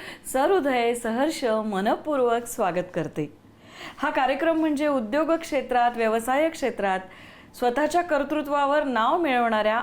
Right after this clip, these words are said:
अनेक सख्यांशी मनमोकळ्या गप्पांचा. आज माझ्याबरोबर आहेत या ठिकाणी हर हायनेस आणि त्रिमित रचना या संस्थेच्या संस्थापिका प्रज्ञा पोंक्षे.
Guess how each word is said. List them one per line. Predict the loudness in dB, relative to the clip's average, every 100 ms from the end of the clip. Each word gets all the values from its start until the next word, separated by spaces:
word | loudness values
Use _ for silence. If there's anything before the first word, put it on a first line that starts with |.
| 0
अनेक | 0 0 0 -2
सख्यांशी | -2 -4 -2 -4 -4 -4 -4 -6 -8 -18 -14 -2
मनमोकळ्या | 0 0 0 -2 0 0
गप्पांचा. | -2 -4 -4 -4 -2 -6 -6 -16 -20 -20 -20 -20 -20 -12 -2
आज | 2 2 2
माझ्याबरोबर | 0 0 2 2 2 0
आहेत | 2 0 0
या | -2
ठिकाणी | -2 -2 -2 0 -2 -4 -14 -20 -20 -20 -6
हर | 0 2
हायनेस | 2 0 0 0 -2 -6 -14 -20 -12 -4
आणि | -2
त्रिमित | -2 0 2 0 0
रचना | -2 0 0 2 0 -4 -4
या | -2
संस्थेच्या | -2 -4 -6 -4 -2 0 0
संस्थापिका | 0 -2 -4 -2 -2 -2 -2 0 -2 -6 -20 -12 0
प्रज्ञा | 0 0 -2 -2
पोंक्षे. | 0 0 0 -4